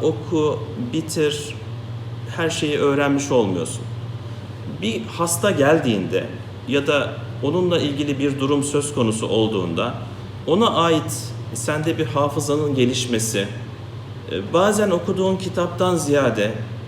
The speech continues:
o hastayı görmen, bazen de derste hocanın bir yerde ettiği bir kelime, bir cümle, bir bakış sana yön ver-, verici olabiliyor.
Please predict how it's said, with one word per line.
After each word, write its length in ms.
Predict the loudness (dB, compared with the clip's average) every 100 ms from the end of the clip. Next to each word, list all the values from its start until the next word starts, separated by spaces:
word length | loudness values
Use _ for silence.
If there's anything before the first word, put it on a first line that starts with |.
| 0
o 200 | 0 0
hastayı 480 | -4 -2 2 2 4
görmen, 440 | 6 6 6 2 -2 -8 -10 -6 2
bazen 460 | 2 4 2 2
de 200 | 2 2
derste 360 | 2 0 0 0
hocanın 540 | 2 2 0 0 -2
bir 60 | 0
yerde 340 | 2 2 0
ettiği 480 | -2 -4 -6 -4 -2
bir 80 | -2 -2
kelime, 440 | -2 2 4 2
bir 160 | 0 -2
cümle, 360 | 2 6 6
bir 160 | 4 0 -2 -10 -4 2
bakış 460 | 4 4 -2 -2 -6 -10 -10 -10 -10 -8 -8
sana 260 | -2 2 4
yön 260 | 4 4 6
ver-, 420 | 4 2 -2 2
verici 300 | 2 4 6
olabiliyor. 540 | 8 8 6 2 2